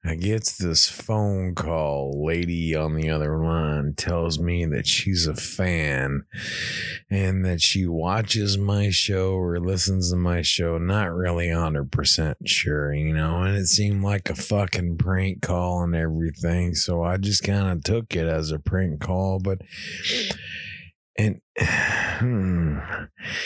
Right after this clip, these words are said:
it might have been a prank call. My, you know, she had to get my number from somebody. I fucking know that's for sure, because I sure as hell don't give out my number on this shit, and I don't make it available on any of my websites or social media.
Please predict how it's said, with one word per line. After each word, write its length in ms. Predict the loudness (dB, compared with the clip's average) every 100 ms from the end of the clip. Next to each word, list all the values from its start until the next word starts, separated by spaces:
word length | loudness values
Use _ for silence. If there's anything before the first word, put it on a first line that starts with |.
| -6 -2
it 160 | 0
might 360 | 0 0 0 0
have 160 | 0
been 200 | 2 2
a 100 | 0
prank 480 | -2 -2 0 0 0
call. 360 | -2 0 0 0
My, 360 | 0 0 2
you 220 | 2 2 2
know, 280 | 2 0
she 280 | 0 0 2
had 200 | 2 2
to 60 | 0
get 260 | 0 0
my 160 | 2 0
number 420 | 2 2 2 2
from 280 | 0 -2 2
somebody. 680 | 2 2 0 0 0 -2 0
I 240 | 0 0
fucking 640 | -4 -2 -2 -2 -2 0 2
know 340 | 0 2 0
that's 360 | 0 0 0 -2
for 260 | -2 -2 0
sure, 420 | 0 0 0 -2
because 460 | -2 -2 -2 -2
I 260 | -2 0 0
sure 380 | 0 0 0 0
as 120 | 0
hell 320 | 0 0 0
don't 300 | -2 -2 -2
give 220 | -2 0
out 220 | 0 -2 -2
my 160 | 0
number 520 | 2 2 2 2 2
on 240 | 2 2 2
this 200 | 0 0
shit, 360 | 0 0 0
and 200 | 0 0
I 120 | 2 2
don't 260 | 2 0
make 300 | 0 0 0
it 120 | -2
available 720 | -2 0 0 0 0 0 0 2
on 220 | 2 2
any 280 | 2 2 0
of 100 | 0
my 180 | 0
websites 920 | 0 2 0 0 -2 0 0 0 -2 0
or 120 | 0
social 560 | 0 0 0 -2 -2 -2
media. 640 | 0 0 2 0 -2